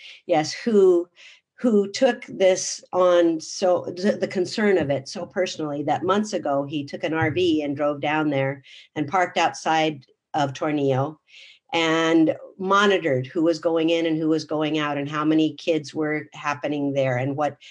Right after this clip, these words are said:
how many buildings were going up. And he, um, held up signs saying, "Free our children," and, um, encouraging the workers to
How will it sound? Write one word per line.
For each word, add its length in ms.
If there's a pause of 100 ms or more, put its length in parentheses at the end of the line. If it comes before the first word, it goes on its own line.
how 80
many 180
buildings 480
were 100
going 380
up. 240
And 240
he, 400 (380)
um, 220
held 280
up 160
signs 580
saying, 320
"Free 300
our 160
children," 640
and, 680 (420)
um, 180
encouraging 640
the 80
workers 440
to 540